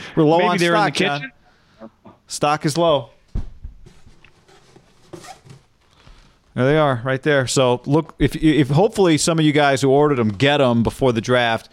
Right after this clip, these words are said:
Speaker 1: First batch went out on, uh, Thursday. First batch <laughs> went out on Thursday. So if you get 'em, you wear 'em before the draft, let us know.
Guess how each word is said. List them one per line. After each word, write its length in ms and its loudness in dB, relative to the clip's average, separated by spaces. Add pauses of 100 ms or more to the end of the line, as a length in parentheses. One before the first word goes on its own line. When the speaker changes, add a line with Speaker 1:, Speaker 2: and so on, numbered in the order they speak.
(300)
Speaker 1:
First 360 -2
batch 340 -2
went 180 0
out 200 2
on, 260 0
uh, 120 -2
Thursday. 800 -2 (600)
First 260 -2
batch 300 -2
<laughs> 0 -
went 140 0
out 100 -2
on 140 -2
Thursday. 500 0 (280)
So 120 -4
if 100 0
you 60 -4
get 220 2
'em, 200 -2
you 60 -10
wear 120 0
'em 60 -2
before 220 0
the 80 -8
draft, 300 0
let 140 0
us 140 -8
know. 220 0